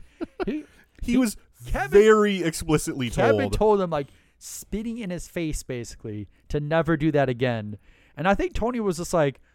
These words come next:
Speaker 1: "Well, he doesn't sign my paycheck, so my boss told me to do
Speaker 2: Yeah,
Speaker 1: this."
Speaker 2: he just said, "I'm doing what I, I was told." And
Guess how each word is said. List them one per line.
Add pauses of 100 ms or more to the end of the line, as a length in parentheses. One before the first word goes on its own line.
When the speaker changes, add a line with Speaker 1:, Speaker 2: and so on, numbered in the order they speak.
(180)
Speaker 1:
"Well,
he
doesn't (220)
sign
my
paycheck,
so
my
boss
told
me
to
do
Speaker 2:
Yeah,
Speaker 1:
this."
Speaker 2:
he
just
said,
"I'm
doing
what
I,
I
was
told."
And